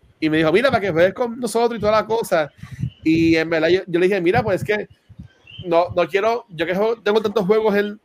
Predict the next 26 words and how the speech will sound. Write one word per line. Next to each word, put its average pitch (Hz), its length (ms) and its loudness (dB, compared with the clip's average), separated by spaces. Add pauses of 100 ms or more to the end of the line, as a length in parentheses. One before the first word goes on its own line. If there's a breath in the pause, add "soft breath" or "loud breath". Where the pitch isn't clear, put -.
jugándolos 190 640 0
a-, 165 180 -2
ahora, 180 280 2
al 185 140 0
mismo 202 260 -2
tiempo, 165 580 -2 (480 soft breath)
tampoco 151 280 2
tengo 196 180 2
mucho 208 240 2
tiempo 196 500 -2
para 160 140 4
jugarlos, 160 720 0 (400 loud breath)
y 147 480 2
me 160 100 -2
voy 151 160 2
a 180 60 4
meter 226 220 2
en 202 100 -4
otro 196 280 0
juego 196 600 2
que 165 80 -2
al 156 80 2
igual 160 200 0
que - 100 -8
esté 180 120 -6
incompleto". 165 720 -2